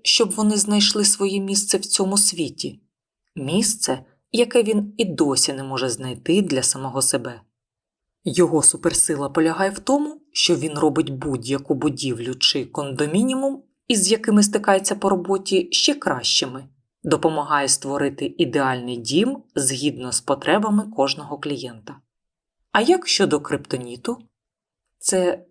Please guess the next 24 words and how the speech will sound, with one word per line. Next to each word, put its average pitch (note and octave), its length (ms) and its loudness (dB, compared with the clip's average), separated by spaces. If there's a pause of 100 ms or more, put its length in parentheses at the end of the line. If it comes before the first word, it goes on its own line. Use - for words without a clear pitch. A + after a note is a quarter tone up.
чудова F#3 460 2
жінка F3 440 -2
Барбара, C3+ 680 0
яка D#3 320 -2
займає C#3 480 -2
в A#2+ 60 -10
його B2+ 280 -6
серці F#3 560 2
стільки C#3+ 640 0
місця, C4 540 0 (260)
що - 220 0
годі F3+ 320 2
впустити D#3 560 0
туди D3 260 -2
когось C#3 500 0
іще. - 460 0 (920)
Ми D4+ 140 2
всі - 340 2
володіємо C3 640 -2
суперсилою, B2+ 840 0 (380)
навіть G3+ 380 2 (180)
найбільш G#3 640 2
звичайні F3 720 0
люди. B2 420 -8